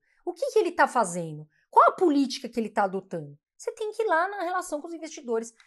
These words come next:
saber. Então, turma, o risco de governança tem que saber,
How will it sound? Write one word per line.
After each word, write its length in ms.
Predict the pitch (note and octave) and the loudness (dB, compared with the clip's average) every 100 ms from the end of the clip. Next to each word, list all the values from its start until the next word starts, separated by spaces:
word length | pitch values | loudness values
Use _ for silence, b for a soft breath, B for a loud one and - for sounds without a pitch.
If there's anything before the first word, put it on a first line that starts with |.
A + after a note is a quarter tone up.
| b | b
saber. 460 | - C#4+ A#3+ E3 D3+ _ _ C4+ | -2 4 4 2 -12 _ _ -12
Então, 380 | D4 G#4+ G4 | -2 2 2
turma, 440 | - B3+ A3+ F3+ - | 0 -2 0 -2 -6
o 80 | B3 | -10
risco 320 | A3+ F4 - | -6 -4 -4
de 80 | C#4 | -6
governança 840 | A#3+ B3 A#3 F#3 A3+ C4+ A#3+ D#3+ _ | -4 -4 -4 -4 -6 -6 -8 -14 _
tem 180 | A#3 G3 | -6 -6
que 80 | - | -6
saber, 360 | D#4+ G#3 D#3 | -6 -6 -12